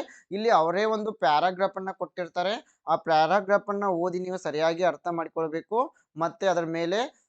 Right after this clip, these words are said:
ಐದು ಪ್ರಶ್ನೆಗಳನ್ನ ನಿಮಗೆ ನೀಡಿರ್ತಾರೆ. ಐದು ಪ್ರಶ್ನೆಗಳನ್ನ ನೀವು ಇಲ್ಲಿ ಸಾಲ್ವ್ ಮಾಡ್ಬೇಕಾಗುತ್ತೆ. So, ಇದು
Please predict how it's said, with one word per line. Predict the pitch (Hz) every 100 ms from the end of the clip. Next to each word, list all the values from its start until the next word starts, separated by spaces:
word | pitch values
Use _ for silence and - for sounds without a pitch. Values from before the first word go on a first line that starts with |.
| _ _ _ -
ಐದು | 170 190 208
ಪ್ರಶ್ನೆಗಳನ್ನ | 190 170 196 190 180 180 175
ನಿಮಗೆ | 175 175
ನೀಡಿರ್ತಾರೆ. | 170 165 165 175 175 208 180
ಐದು | 165 160 220
ಪ್ರಶ್ನೆಗಳನ್ನ | 208 175 180 170 170 165 165
ನೀವು | 160 160
ಇಲ್ಲಿ | 160 226 339 _ _
ಸಾಲ್ವ್ | - 165 165 160
ಮಾಡ್ಬೇಕಾಗುತ್ತೆ. | 151 139 139 127 135 -
So, | 147 196
ಇದು | 185